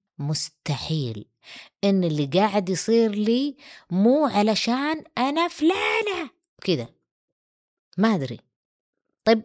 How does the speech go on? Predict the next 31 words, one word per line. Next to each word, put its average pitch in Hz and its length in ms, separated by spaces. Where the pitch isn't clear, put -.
ليه 392 220
بعض 262 200
الناس 240 360
يدخلون 226 360
هذا 170 200
الدور، 127 320
نوف؟ 110 480
ترى 277 140
مو 294 160
ضعف. - 460
غالبًا 247 380
له 269 380
أسباب 196 320
نفسية. - 580
فإحنا 285 180
ما 302 120
نبي 240 160
ننتقد 185 480
الأشخاص، 117 600
بل 247 180
إن 233 520
نخلي 262 360
هذه 247 220
الحلقة، 202 560
آه، 120 200
تساعد 233 520
الأشخاص. - 580
فحتى 233 300
اللي 240 140
عنده 196 240
عيوب، 151 440